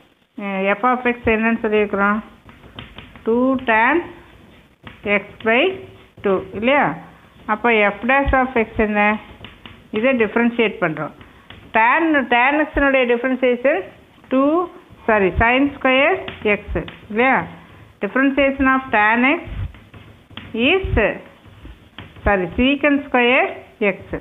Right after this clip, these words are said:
இல்லையா? So, இந்த இடத்துல secant square x by two into one by two, because வெறும்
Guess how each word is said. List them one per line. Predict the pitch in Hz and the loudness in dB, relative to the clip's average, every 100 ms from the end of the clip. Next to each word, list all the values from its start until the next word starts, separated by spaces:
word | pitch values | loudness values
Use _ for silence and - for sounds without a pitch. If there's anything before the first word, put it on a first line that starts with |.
| - - - _ - - | -14 -20 -20 _ -18 -4
இல்லையா? | 226 208 151 - - - - - - | 0 0 0 -8 -20 -20 -20 -12 -2
So, | 240 | 0
இந்த | 226 202 | 2 0
இடத்துல | 208 240 320 381 - - - - - - - - - - | 0 0 0 -2 -12 -20 -20 -20 -20 -20 -20 -20 -20 -4
secant | 220 247 247 254 247 254 | 0 0 2 2 2 0
square | 247 208 196 226 311 330 - - - 196 220 | -2 2 4 4 2 -2 -14 -16 -4 0 2
x | 320 - - - - - - - - 208 | 0 -6 -10 -18 -20 -20 -20 -20 -4 0
by | 226 247 247 | 2 2 2
two | 302 415 294 | 2 4 2
into | 311 311 392 339 | 2 2 2 4
one | 269 269 | 2 2
by | 277 262 240 | 2 2 0
two, | 156 - 208 | -2 -4 -2
because | 233 254 233 247 - - - - - 220 | 0 2 2 0 -2 -6 -8 -20 -6 0
வெறும் | 254 330 370 | 2 2 2